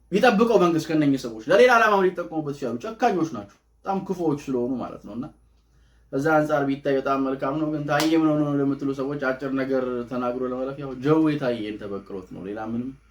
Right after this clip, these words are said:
ጉዳይ የለውም። እና ያበሳጫልም ያናዳልም አሁን የታየ ነገር ግራ ነው የሚገባኝ። እኔ ሰውዬው ራሱ አላ-፣ አይጋ-፣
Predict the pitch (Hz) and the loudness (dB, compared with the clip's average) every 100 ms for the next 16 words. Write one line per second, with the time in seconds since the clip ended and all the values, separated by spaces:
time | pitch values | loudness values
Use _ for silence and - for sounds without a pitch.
0 | _ _ _ _ _ _ _ _ _ _ | _ _ _ _ _ _ _ _ _ _
1 | _ 117 110 107 104 92 90 113 120 98 | _ -12 -6 -4 -4 -6 -4 -2 0 -2
2 | 90 90 90 - _ _ _ _ 101 98 | -6 -8 -10 -14 _ _ _ _ -16 -8
3 | 120 135 127 139 156 143 113 113 110 104 | -2 -2 -2 -4 -2 -2 -2 -4 -6 -6
4 | 101 95 90 87 90 92 98 101 107 107 | -6 -6 -8 -8 -10 -8 -8 -8 -10 -12
5 | 143 - _ _ _ _ _ _ - - | -14 -18 _ _ _ _ _ _ -10 -10
6 | - _ 120 131 196 196 117 98 95 95 | -14 _ -2 4 4 4 0 -4 -8 -10
7 | 95 98 95 95 92 95 98 98 101 101 | -10 -12 -10 -10 -12 -10 -8 -6 -6 -6